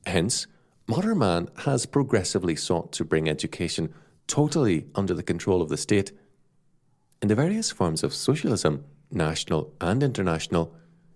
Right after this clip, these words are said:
this has been mandatory. Education is made totally a state function,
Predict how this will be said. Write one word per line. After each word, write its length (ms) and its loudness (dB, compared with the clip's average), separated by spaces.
this 280 0
has 240 0
been 240 0
mandatory. 600 2
Education 680 -2
is 180 -4
made 320 -2
totally 560 0
a 40 -6
state 280 -2
function, 440 2